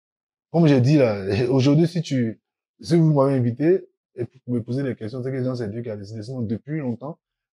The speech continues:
les gens ont cherché à me, à, à savoir vraiment,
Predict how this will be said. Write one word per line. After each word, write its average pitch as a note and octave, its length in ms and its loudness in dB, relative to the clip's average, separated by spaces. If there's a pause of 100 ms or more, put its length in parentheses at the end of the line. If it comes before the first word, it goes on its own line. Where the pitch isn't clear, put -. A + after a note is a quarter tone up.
(120)
les A2 100 -4
gens B2+ 180 0
ont - 40 0
cherché A2 220 -6
à B2+ 80 -2
me, G2 320 -8 (220)
à, G#2+ 240 -6
à G#2 120 -6
savoir C3 340 0
vraiment, C3 540 -2